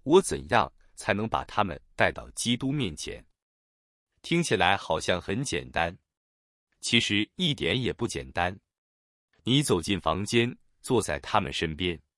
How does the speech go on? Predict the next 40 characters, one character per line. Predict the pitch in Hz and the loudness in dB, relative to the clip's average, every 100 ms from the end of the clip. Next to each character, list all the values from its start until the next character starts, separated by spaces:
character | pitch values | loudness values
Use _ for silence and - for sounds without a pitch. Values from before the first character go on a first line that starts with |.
| _ _ _ _ _ _ | _ _ _ _ _ _
你 | - 120 | -2 0
的 | 135 | 2
心 | - 160 | 2 2
里 | 117 95 | 2 0
不 | - 110 | -2 -4
断 | 202 175 127 | 2 2 2
祷 | 58 64 | -4 0
告 | 101 82 - _ _ | 2 2 0 _ _
，“主 | - 85 64 | -12 -10 0
啊， | 107 - - _ _ | 2 2 -2 _ _
赐 | - - 185 | -2 2 2
给 | 117 | 2
我 | 107 71 73 | 0 -2 0
当 | 101 110 | 0 2
说 | - 123 | 0 0
的 | 78 | 0
话， | 67 - _ _ _ _ _ _ _ _ - | -4 -8 _ _ _ _ _ _ _ _ 6
帮 | 151 170 | 6 6
助 | 160 135 | 2 2
我 | 120 139 | 4 6
把 | - - | 6 4
这 | 156 | 2
个 | 113 | 2
人 | 82 73 90 - | 0 0 -4 0
带 | 113 | 2
到 | 92 80 | 2 -2
一 | 78 | -2
个 | 123 | -2
地 | 127 143 | -2 -2
步， | - 73 - _ _ _ - | -4 -8 -10 _ _ _ -6
使 | - - | -2 2
他 | 107 | 2
能 | 98 104 | 2 0
够 | 113 | 0
明 | 85 78 104 | 0 -2 -2
白 | 131 113 | 2 2
神 | 87 87 | 2 -2
的 | 92 82 | -2 -2
慈 | - - | -4 -2
爱、 | 101 120 67 | 2 2 0